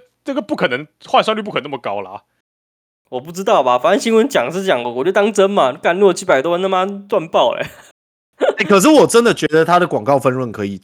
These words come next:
Speaker 3: 可以到欸，因为我最近看很多 YouTuber 做了两三年的，一直都在换房子，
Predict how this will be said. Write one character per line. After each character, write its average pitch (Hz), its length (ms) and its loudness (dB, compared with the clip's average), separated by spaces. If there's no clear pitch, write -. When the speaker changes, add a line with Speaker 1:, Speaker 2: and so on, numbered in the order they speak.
Speaker 3:
可 - 120 -4
以 104 60 -2
到 85 300 -6
欸， 98 140 -20
因 175 120 -6
为 220 160 2
我 131 120 -4
最 180 180 -2
近 180 120 -4
看 165 140 -2
很 107 100 -8
多 117 140 -6
YouTuber 120 420 -8
做 120 200 -10
了 104 40 -6
两 95 140 -12
三 110 180 -10
年 101 160 -14
的， 101 80 -18
一 165 100 -12
直 139 100 -12
都 117 120 -4
在 113 100 2
换 107 220 -4
房 87 300 -14
子， - 160 -16